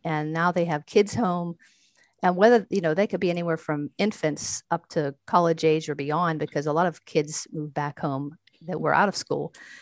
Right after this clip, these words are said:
and so they had all these new people in their house, and, you know, it just, that became a really big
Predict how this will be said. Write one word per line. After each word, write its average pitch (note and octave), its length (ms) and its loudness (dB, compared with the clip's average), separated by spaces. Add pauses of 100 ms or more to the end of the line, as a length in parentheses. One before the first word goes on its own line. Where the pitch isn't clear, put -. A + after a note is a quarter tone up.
(140)
and E3 100 -8
so E3+ 160 2
they D#3+ 100 0
had E3 160 -2
all G#3 180 6
these E3+ 220 0
new - 120 -6
people G#3+ 380 2
in F#3+ 80 0
their E3+ 120 -2
house, E3 480 -2 (500)
and, D#3 360 -2 (360)
you F#3 80 0
know, E3 80 0
it E3 120 -2
just, - 220 -4
that F#3 160 2
became F3 320 -2
a D3 60 -2
really F3 320 2
big D#3 360 0